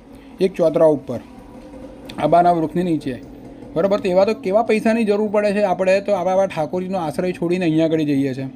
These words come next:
તમે સમજો. વૈષ્ણવ, બરાબર.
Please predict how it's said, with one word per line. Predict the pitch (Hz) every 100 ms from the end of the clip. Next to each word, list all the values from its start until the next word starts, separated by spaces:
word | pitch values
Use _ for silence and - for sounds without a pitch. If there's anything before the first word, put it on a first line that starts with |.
| - - - - - - - - - -
તમે | 147 165
સમજો. | 165 143 117 107 - - - -
વૈષ્ણવ, | 135 147 - 80 - - - _ _ _ -
બરાબર. | 151 180